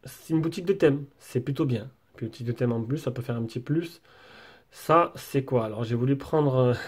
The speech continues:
une, ah, c'est le mode, euh, le mode, euh, je sais plus. <laughs> Je sais plus ce que c'est. C'est un mode partagé pour un nouvel espace dans le téléphone. Si vous comptez prêter votre téléphone, euh, ça fait un nouvel espace, voilà.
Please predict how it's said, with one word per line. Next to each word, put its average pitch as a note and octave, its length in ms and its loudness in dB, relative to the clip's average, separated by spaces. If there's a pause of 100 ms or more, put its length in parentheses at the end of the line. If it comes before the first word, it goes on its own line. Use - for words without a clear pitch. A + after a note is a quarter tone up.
(640)
une, C#3+ 200 4
ah, G#3+ 140 6
c'est G#3 120 8
le G3 60 12
mode, G#3 220 10
euh, G3 260 12 (380)
le D3 160 6
mode, F3 260 8
euh, D#3 800 10
je C#3+ 120 0
sais F3+ 160 4
plus. D3 300 0 (120)
<laughs> B2+ 240 -2
Je F#3 60 6
sais - 180 4
plus - 140 -4
ce - 100 -6
que - 140 -4
c'est. - 360 6 (960)
C'est - 280 6
un F3 40 8
mode F#3 420 10 (220)
partagé F#3+ 480 6
pour F#3+ 240 6
un F#3 40 12
nouvel F#3+ 520 8
espace F#3 320 4
dans F#3 100 8
le F3 80 6
téléphone. F3+ 460 8
Si B2+ 140 -8
vous B2+ 160 2 (120)
comptez B2+ 280 0
prêter C3 300 -2
votre A#2+ 160 0
téléphone, C#3 460 -2
euh, B2 80 2 (500)
ça A2+ 80 -12
fait A#2 140 -6
un - 40 -2
nouvel B2+ 260 4
espace, - 440 -12
voilà. G#2+ 240 -12